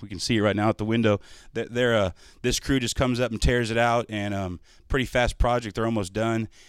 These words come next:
and they'll come again. They tell us it's gonna be about a week and a half to two week process. So, um,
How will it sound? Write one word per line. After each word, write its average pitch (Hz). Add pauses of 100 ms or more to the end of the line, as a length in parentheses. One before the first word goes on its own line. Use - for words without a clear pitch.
(180)
and 104
they'll 110
come 113
again. 110
They 104
tell 107
us 110
it's 104
gonna 107
be 107
about 104
a 92
week 104
and 107
a -
half 107
to -
two -
week 101
process. 98
So, 98 (500)
um, 104